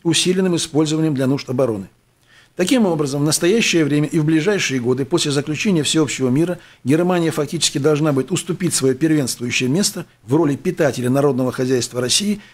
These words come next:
средствами производства и продуктами потребления другой стране, капиталистически высоко развитой, но войной не настолько разорённой, как Германия.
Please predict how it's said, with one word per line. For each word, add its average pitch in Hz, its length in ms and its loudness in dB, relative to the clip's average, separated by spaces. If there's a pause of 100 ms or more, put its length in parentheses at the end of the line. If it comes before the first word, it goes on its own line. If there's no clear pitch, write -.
средствами 156 500 0
производства 135 600 0
и - 40 -4
продуктами 123 480 -2
потребления 123 560 0
другой 156 460 0
стране, 123 440 -4 (360)
капиталистически 160 720 -2
высоко 151 340 0
развитой, 147 520 -4 (280)
но 151 160 2
войной 175 320 2
не 214 80 2
настолько 180 440 0
разорённой, 127 540 0 (280)
как 127 160 -2
Германия. 117 500 -2